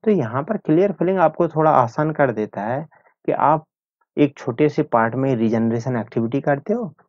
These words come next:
एक डेढ़ साल में उसे आर्टिफिशियली ग्रो कर लिया, जैसे ही वो एक हाइट के हो गए, आप उस एरिया को जल्दी से खोल देते हो ग्रेजिंग एक्टिविटीज के लिए। तो इस टाइप से आपका जो बैन लगाना होता है वो कम पीरियड का होता है, जल्दी से उस एरिया को खोल दिया जाता है।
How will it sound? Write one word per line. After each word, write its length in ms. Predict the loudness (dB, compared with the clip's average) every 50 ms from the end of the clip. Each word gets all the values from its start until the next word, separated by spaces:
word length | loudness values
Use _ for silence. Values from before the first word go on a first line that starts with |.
| _ -20 _ 0 2
एक 180 | 2 2 4 4
डेढ़ 160 | 4 4 4
साल 220 | 4 2 0 2
में 120 | 2 0 -2
उसे 160 | 0 0 -2
आर्टिफिशियली 720 | 2 4 4 4 4 2 -2 -4 -4 -6 -6 -4 -2 -2 -2
ग्रो 220 | 0 0 0 0 0
कर 200 | 0 -2 -2 0
लिया, 200 | 0 2 2 2
जैसे 300 | 0 -2 -4 -2 -2 0
ही 40 | 2
वो 60 | 2
एक 160 | 2 2 0 -6 _ -20 -18
हाइट 300 | -12 -2 -2 -2 -2 -2
के 120 | -6 -6
हो 100 | -4 -4
गए, 120 | -2 -2 -2
आप 220 | -2 -4 -4 -6
उस 140 | -10 -8 -6
एरिया 320 | -4 -4 -4 -4 -6 -8 -6
को 160 | -4 -2 -2
जल्दी 300 | -2 -2 -4 -4 -6 -4
से 120 | -4 -6
खोल 320 | -6 -2 0 0 2 2 2
देते 220 | -2 -2 0 0
हो 80 | 0 0
ग्रेजिंग 420 | 2 2 2 2 2 -2 -6 -8
एक्टिविटीज 560 | -10 -10 -8 -8 -8 -6 -6 -8 -8 -8 -10
के 120 | _ -12 -10
लिए। 200 | -10 -10 -12 -14 _ -20 -20 -20 -20 _ _ 4
तो 60 | 4
इस 120 | 4 6 6
टाइप 180 | 4 4 4
से 100 | 4 0
आपका 340 | -2 -2 -4 -2 0 2 4 4 2 0 -4 _ _ _ 2
जो 440 | 4 6 6 6 6 4 2 -2 -4 -12 _ _ -6
बैन 340 | -4 0 4 6 6 6 6
लगाना 400 | 6 6 6 4 4 2 -2 -4
होता 360 | -4 -8 -10 -10 -8 -6 -6
है 140 | -6 -6 -10 -14 _ _ _ _ -2
वो 80 | -2 0 4
कम 160 | 4 4 4
पीरियड 400 | 2 0 -4 -4 -2 -4 -6 -6
का 120 | -6 -4 -4
होता 300 | -4 -6 -10 -8 -6 -6
है, 140 | -6 -6 -8 _ -20 -20 _ _ _
जल्दी 340 | 2 4 4 4 4 2 -2
से 120 | 0 0
उस 220 | 0 0 0 -2 -6
एरिया 240 | -6 -4 -4 -6 -6
को 240 | -6 -8 -10 -10 -10 _ _ _ _ -6
खोल 200 | -2 0 0 0
दिया 160 | 0 -4 -6
जाता 280 | -6 -8 -12 -14 -18 -20
है। 80 | -20